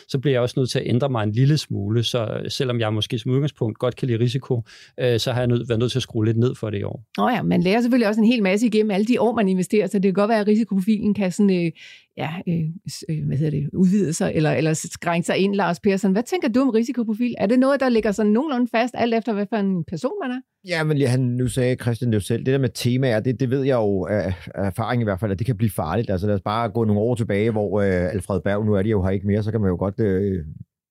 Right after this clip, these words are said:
Speaker 3: drille dem lidt. Men, men, men, men hvad hedder det nu? De, de kom jo med Rusland, en Ruslandsfond, og, og, og de havde dog nok introduceret den, så styrtdykkede hele det russiske marked. Og så vi også på I T-boblen, jamen alle danske investeringsforeninger, de introducerede en I T-fond,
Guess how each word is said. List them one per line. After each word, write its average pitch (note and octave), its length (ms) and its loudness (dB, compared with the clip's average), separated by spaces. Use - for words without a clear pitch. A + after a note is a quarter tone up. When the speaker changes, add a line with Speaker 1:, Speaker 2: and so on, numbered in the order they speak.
Speaker 3:
drille F#2 160 0
dem G2+ 100 2
lidt. G#2 160 0
Men, C#3 160 0
men, C#3 160 0
men, C#3+ 180 0
men C3+ 180 2
hvad C3 140 0
hedder C3+ 180 4
det B2+ 140 2
nu? B2+ 160 2
De, E3+ 120 4
de F3 120 0
kom E3 220 0
jo E3+ 80 2
med C#3 80 4
Rusland, C3+ 440 0
en A2 180 2
Ruslandsfond, A2+ 600 -2
og, G#2 180 -8
og, A#2 120 -2
og C3 120 -4
de C#3 60 0
havde C3+ 140 2
dog D#3+ 180 0
nok E3+ 140 0
introduceret C#3+ 520 -2
den, D3+ 100 -2
så D#3+ 120 -2
styrtdykkede C#3+ 540 2
hele B2 140 4
det B2+ 120 0
russiske B2 340 -2
marked. G#2 360 0
Og A2+ 200 -2
så E3+ 180 0
vi D#3 100 0
også C#3+ 180 0
på C#3+ 160 2
I D#3+ 140 -2
T-boblen, A#2 600 0
jamen C3+ 260 2
alle E3 180 2
danske E3 300 -2
investeringsforeninger, C3 680 0
de G#2+ 120 -2
introducerede C3 540 0
en B2 120 0
I F3 160 0
T-fond, A#2+ 480 0